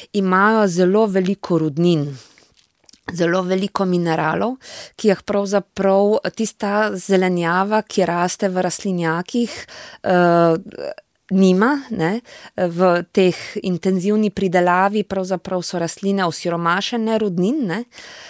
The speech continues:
Eh, in, eh, to je tisto, ki pravzaprav, eh, jača naš imunski sistem. Zato recimo, eh, vse te liste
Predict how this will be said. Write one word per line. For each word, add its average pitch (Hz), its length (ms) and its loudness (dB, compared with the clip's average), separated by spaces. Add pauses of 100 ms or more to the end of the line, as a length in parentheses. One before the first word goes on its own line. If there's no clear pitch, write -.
(180)
Eh, 196 460 4
in, 202 320 2 (180)
eh, 175 420 0 (360)
to 254 140 0
je 262 160 6
tisto, 247 440 -2
ki 214 200 -2
pravzaprav, 196 840 0 (140)
eh, 170 400 0
jača 185 380 0
naš 190 240 0
imunski 170 460 -2
sistem. 120 540 -8 (800)
Zato 160 400 -4
recimo, 185 540 0 (360)
eh, 165 300 2
vse 185 240 0
te 233 180 2
liste 220 520 0